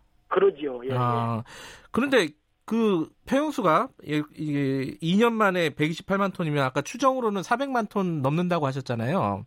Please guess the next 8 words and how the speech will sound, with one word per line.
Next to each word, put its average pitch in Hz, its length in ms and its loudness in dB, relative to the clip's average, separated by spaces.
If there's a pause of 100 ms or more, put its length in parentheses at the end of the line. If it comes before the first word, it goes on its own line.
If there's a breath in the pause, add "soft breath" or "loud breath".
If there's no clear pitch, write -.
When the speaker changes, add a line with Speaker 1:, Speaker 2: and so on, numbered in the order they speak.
(140)
Speaker 1:
그렇습니다. 143 540 -2 (340 loud breath)
Speaker 2:
그 240 800 4 (120)
평형수가 233 560 2
우리 196 300 2
해역에 226 540 4
버려졌다면은 151 1000 0
우리 220 240 2
해역이 247 600 2